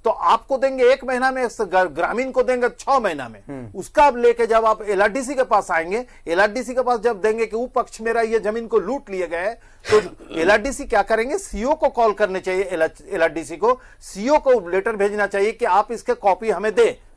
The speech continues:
Speaker 1: इसका क्या प्रॉब्लम है, और रजिस्ट्रार को भी बोलने की जरूरत है कि भाई रजिस्ट्रार भी हमें ये डीड दे, इसका क्या इन लोग का तकलीफ है,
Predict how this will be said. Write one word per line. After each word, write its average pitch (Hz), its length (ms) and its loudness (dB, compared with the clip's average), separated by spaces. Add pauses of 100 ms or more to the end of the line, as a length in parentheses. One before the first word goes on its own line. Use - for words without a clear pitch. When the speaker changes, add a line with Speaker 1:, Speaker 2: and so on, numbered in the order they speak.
Speaker 1:
इसका 139 300 -4
क्या 226 200 0
प्रॉब्लम 170 460 2
है, 117 120 -12 (200)
और 220 140 4
रजिस्ट्रार 202 460 4
को 294 120 4
भी 254 100 0
बोलने 214 300 2
की 196 120 -2
जरूरत 185 340 0
है 262 160 -2 (240)
कि 233 60 -4
भाई 247 180 2
रजिस्ट्रार 208 440 2
भी 262 100 -2
हमें 240 220 0
ये 240 200 2
डीड 190 360 -2
दे, 233 180 6
इसका 220 220 0
क्या 220 240 2
इन 214 100 2
लोग 202 140 -2
का 214 60 0
तकलीफ 165 420 -6
है, 113 100 -14